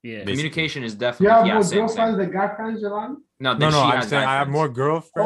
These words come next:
Speaker 4: Oh, okay,
Speaker 2: than
Speaker 4: okay,
Speaker 2: she has
Speaker 4: okay.
Speaker 2: guy friends, you know?
Speaker 4: Okay.
Speaker 2: Just, like, similar to what Milan just said. But yeah, no, just talk. Like, it's, it's all good.
Speaker 3: Communication is key, hundred percent.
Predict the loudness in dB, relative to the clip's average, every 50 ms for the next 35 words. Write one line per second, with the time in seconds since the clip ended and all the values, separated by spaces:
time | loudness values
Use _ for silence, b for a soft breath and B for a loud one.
0 | 4 4 4 4 2 0 0 0 0 -2 -2 0 0 2 2 2 0 -4 -6 -4
1 | -2 -2 -2 -2 -4 -8 -10 -12 -12 -12 -12 -10 -8 -6 -6 -6 -6 -4 -6 -4
2 | -4 -4 -4 -6 -6 -6 -6 -6 -4 -4 -2 -2 0 -2 -2 -2 -4 -4 -4 -4
3 | -6 -6 -6 -6 -6 -6 -8 -10 -12 -12 -12 -8 -4 -2 0 0 0 0 -2 -4
4 | -6 -10 -12 -8 -6 -4 -4 -4 -6 -10 _ _ _ -18 -18 -16 -16 -16 -16 -16
5 | -16 -16 -16 -14 -8 -4 -2 -2 -2 -2 -4 -4 -4 -4 -4 -2 -4 -4 -4 -6
6 | -8 -10 -10 -12 -14 -14 -14 -14 -12 -12 -12 -12 -12 -14 -16 -20 -20 -20 -20 -20
7 | -20